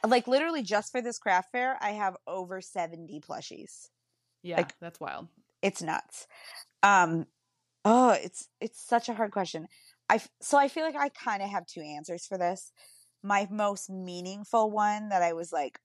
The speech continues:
Speaker 1: very honored to be able to make was the weighted
Speaker 2: Mm.
Speaker 1: baby for the mom who had a stillborn, and I tried to size it to her baby statistics. Um, so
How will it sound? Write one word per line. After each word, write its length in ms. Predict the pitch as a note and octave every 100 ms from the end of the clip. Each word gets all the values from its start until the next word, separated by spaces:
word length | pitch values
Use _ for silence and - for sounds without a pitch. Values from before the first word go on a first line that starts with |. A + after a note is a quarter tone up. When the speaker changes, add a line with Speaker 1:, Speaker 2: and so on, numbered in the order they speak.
| _ -
Speaker 1:
very 220 | F3+ E3+
honored 500 | E3+ D#3+ D#3+ E3+ F3+ F3
to 100 | -
be 120 | E3+ D#3
able 200 | D#3 E3+
to 120 | F3
make 360 | D#3 D3 D#3 -
was 340 | F#3 E3 D#3 D#3
the 140 | D#3+
weighted 680 | D3+ D3 C3+ D3 D3 D3 D#3 _ _ _ _ _ _ -
Speaker 2:
Mm. 240 | G3 F3+
Speaker 1:
baby 420 | E3+ F3 F3 F#3 F#3+
for 200 | F#3 E3+
the 120 | E3+
mom 540 | D#3+ D3+ D3+ D#3 D#3+ - _ _ -
who 140 | E3+
had 180 | D#3+ D#3
a 60 |
stillborn, 600 | D#3+ - D#3 D#3 D#3 F3 - _ _ _ _ _ -
and 180 | D#3+ D3+
I 280 | D3 C#3+ - _
tried 240 | - E3+
to 60 | D#3+
size 300 | - D#3 D#3
it 100 | -
to 80 | -
her 140 | D#3+ D#3+
baby 240 | C#3+ D3+
statistics. 800 | D3+ - D3+ D3+ - D#3 - - _ - _ _ _ -
Um, 400 | F3 D#3+ D3+ F#3 _ _ _ _ _ _
so 260 | - G3